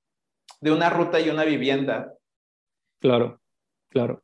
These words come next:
Speaker 2: totalmente. Sí, eh, por lo menos sí, mi carrera no tiene nada que ver con lo que hago, o sea, con lo que quiero llegar a hacer con este proyecto, porque yo soy arquitecto,
Speaker 1: Ujú.
Speaker 2: trabajo en una empresa de proyectos de cocina,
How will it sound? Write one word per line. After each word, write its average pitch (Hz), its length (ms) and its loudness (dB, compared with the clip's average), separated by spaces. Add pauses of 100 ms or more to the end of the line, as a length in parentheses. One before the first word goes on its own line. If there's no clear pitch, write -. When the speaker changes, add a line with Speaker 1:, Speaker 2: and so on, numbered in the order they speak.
Speaker 2:
totalmente. 123 680 4
Sí, 147 360 2
eh, 123 640 2
por 127 120 -6
lo 127 60 -6
menos 127 240 -10
sí, 151 160 -4
mi 123 160 -8
carrera 123 340 -6
no 143 100 -10
tiene 135 160 -6
nada 139 240 -8
que 139 80 -4
ver 127 140 -4
con 139 140 -8
lo 135 120 -8
que 117 140 -10
hago, 120 200 -2
o - 960 -20
sea, 131 160 0
con 127 120 0
lo 120 120 0
que 123 80 -4
quiero 131 280 0
llegar 123 280 -2
a 131 60 -4
hacer 139 340 -6
con 135 140 -10
este 131 260 -12
proyecto, 127 540 -4
porque 120 220 -6
yo 113 60 -4
soy - 160 -6
arquitecto, 135 420 -4
Speaker 1:
Ujú. 131 60 -8
Speaker 2:
trabajo 117 280 -6
en 123 60 -12
una 123 140 -4
empresa 123 360 -2
de 127 60 2
proyectos 123 340 0
de 127 100 -2
cocina, 123 440 -4